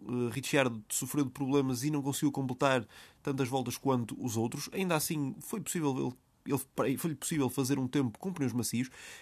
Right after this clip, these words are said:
e quedou-se apenas no décimo oitavo lugar. Lando Norris foi décimo primeiro, consistentemente acima, eh,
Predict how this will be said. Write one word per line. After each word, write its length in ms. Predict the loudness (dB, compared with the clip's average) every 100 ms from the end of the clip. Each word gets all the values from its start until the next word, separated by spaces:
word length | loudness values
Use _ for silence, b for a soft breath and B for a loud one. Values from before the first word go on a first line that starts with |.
| B
e 240 | -4 -4 -4 _ -6
quedou-se 300 | 2 2 2
apenas 380 | 2 2 2 -4 -4
no 140 | 0
décimo 460 | 4 4 2 2 0
oitavo 580 | 4 6 6 4 -4 -8
lugar. 460 | -6 0 2 2 2
Lando 260 | 2 4
Norris 320 | 4 4 2
foi 140 | 0 -2
décimo 260 | -2 -2
primeiro, 360 | -2 0 -2 -2 B B B
consistentemente 640 | -2 0 0 0 0 0 0
acima, 520 | 0 0 0 -2 -4 _
eh, 380 | -6 -4 -2 -4